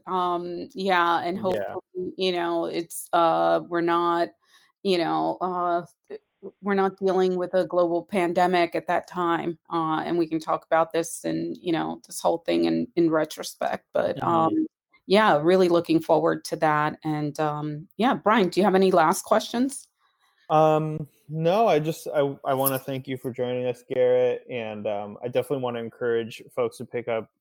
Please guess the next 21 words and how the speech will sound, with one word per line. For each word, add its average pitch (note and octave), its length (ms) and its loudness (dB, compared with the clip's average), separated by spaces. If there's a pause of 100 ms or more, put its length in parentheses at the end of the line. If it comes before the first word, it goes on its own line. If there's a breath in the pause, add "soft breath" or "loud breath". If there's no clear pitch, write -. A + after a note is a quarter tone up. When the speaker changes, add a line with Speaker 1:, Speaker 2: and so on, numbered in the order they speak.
(140)
Speaker 2:
uh, G#2 260 -4
Garrett's A2 340 -6
first - 360 -2
book, A#2 300 -2
Those A#2 260 -2
Who A#2 320 -6
Know A2+ 320 0
Don't A2 320 -4
Say, C#3 480 2 (400)
The A#2 60 -4
Nation A2+ 300 -4
of G#2+ 100 -6
Islam, A2 460 -2
the A2 60 -4
Black G#2+ 280 -2
Freedom A2 260 -6
Movement, A2 400 -8
and G#2 160 -10
the G#2+ 40 -8
Carceral A2 460 -6
State. A#2 480 -2